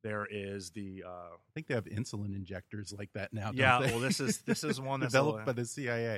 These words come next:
Speaker 2: A.
Speaker 1: Um, we, we, uh, there's the, the rectal toolkit, which is
Speaker 2: The,
Speaker 1: the,
Speaker 2: oh, God.
Speaker 1: the least
Speaker 2: <laughs>
Speaker 1: comfortable thing you can possibly have, but these were,
Speaker 2: <laughs> I don't even
Speaker 1: uh,
Speaker 2: know.
Speaker 1: spies for escape and evasion. It was full of tools that allowed you to, like, break into locks and safes and other things like that, that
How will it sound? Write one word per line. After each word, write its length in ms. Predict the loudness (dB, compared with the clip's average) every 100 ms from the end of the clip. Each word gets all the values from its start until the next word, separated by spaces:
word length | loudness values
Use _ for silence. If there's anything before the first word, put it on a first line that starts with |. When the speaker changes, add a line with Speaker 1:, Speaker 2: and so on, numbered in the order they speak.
| -4 -12 -20 -20 _
Speaker 2:
A. 40 | 2
Speaker 1:
Um, 560 | 4 4 0 -2 -8 -12 -10
we, 200 | -8 -6
we, 300 | -4 -2 -2
uh, 320 | -2 -4 -6
there's 220 | -8 -10 -8
the, 240 | -10 -10 -14 _ -12
the 80 |
rectal 280 | -6 -6 -6
toolkit, 480 | -6 -4 -4 -4 -8 -10 -18
which 200 | -16 -4
is 60 |
Speaker 2:
The, 60 | -4
Speaker 1:
the, 120 | -4
Speaker 2:
oh, 320 | -2 0 0 -2
God. 320 | -4 -2 -2
Speaker 1:
the 80 | 4
least 380 | 4 4 2 0
Speaker 2:
<laughs> 0 |
Speaker 1:
comfortable 420 | -4 -2 -2 -2
thing 160 | -2 -6
you 80 | -6
can 140 | -6
possibly 420 | -4 -4 -4 -4
have, 300 | 0 2 0
but 80 | -2
these 200 | -4 -2
were, 220 | -4 -4 -6
Speaker 2:
<laughs> 80 | -6
I 80 | -6
don't 140 | -6 -6
even 120 | -2
Speaker 1:
uh, 120 | -2 -2
Speaker 2:
know. 80 | -6 -10
Speaker 1:
spies 560 | -8 2 6 8 6
for 160 | 4 -2
escape 360 | -2 -2 -2 0
and 100 | 0
evasion. 400 | 0 -2 -4 -10
It 100 | -12
was 140 | -16
full 240 | -14 -12
of 80 | -14
tools 340 | _ -10 -10 -10
that 80 | -10
allowed 320 | -8 -6 -8
you 120 | -10 -10
to, 280 | -10 -10 -12 -18
like, 100 | -10
break 200 | -10 -8
into 140 | -8
locks 440 | -6 -4 -4 -6 -12
and 80 | -10
safes 380 | -6 -6 -8 -12
and 60 |
other 100 | -14
things 220 | -14 -12 -8
like 160 | -8
that, 220 | -4 -6 -4
that 160 | -8